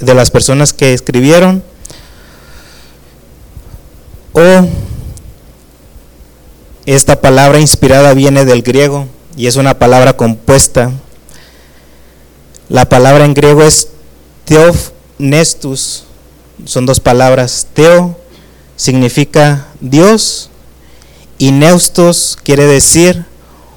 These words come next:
un soplo. Si la juntamos, dice, es un soplo o es un viento de Dios. En otras palabras, Dios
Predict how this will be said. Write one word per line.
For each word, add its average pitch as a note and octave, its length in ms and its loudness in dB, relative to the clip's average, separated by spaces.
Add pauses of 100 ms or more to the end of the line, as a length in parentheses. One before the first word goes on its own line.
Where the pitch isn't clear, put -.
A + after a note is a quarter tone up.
(120)
un D3 200 0
soplo. C3+ 520 -2 (1400)
Si - 200 -4
la A#2+ 120 0
juntamos, D#3+ 800 0
dice, D#3+ 520 -2 (680)
es C3 220 0
un C#3+ 160 0
soplo E3+ 800 0
o B2+ 100 0
es C3 160 0
un C3 140 -2
viento C#3 400 -2
de A2+ 140 0
Dios. A#2 520 -4 (1700)
En C#3 160 2
otras E3 320 2
palabras, D#3+ 840 2
Dios D3 640 0